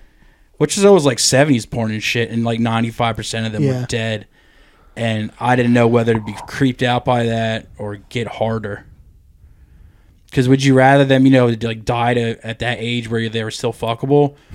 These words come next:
Speaker 1: or do you wanna live them to look like, you know, some leather-skinned wallet with
Speaker 2: Retiree.
Speaker 1: some wa-, some fucking leather wallet with fake tits, you know? It's like,
Speaker 2: Mm.
Speaker 1: oh, it's,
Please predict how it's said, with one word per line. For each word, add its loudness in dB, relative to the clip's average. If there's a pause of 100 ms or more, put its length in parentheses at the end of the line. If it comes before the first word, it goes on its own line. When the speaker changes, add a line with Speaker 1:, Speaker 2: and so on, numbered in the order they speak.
(160)
Speaker 1:
or 2
do -2
you 6
wanna 6
live 4
them 2
to -2
look 2
like, -4
you -4
know, -4
some -2
leather-skinned -4 (1200)
wallet 4
with 2
Speaker 2:
Retiree. 4
Speaker 1:
some 2
wa-, 2
some 0
fucking 2
leather 6
wallet 4
with -4
fake -2
tits, 0
you -2
know? 2
It's -6
like, -6 (340)
Speaker 2:
Mm. -4 (100)
Speaker 1:
oh, 2
it's, -12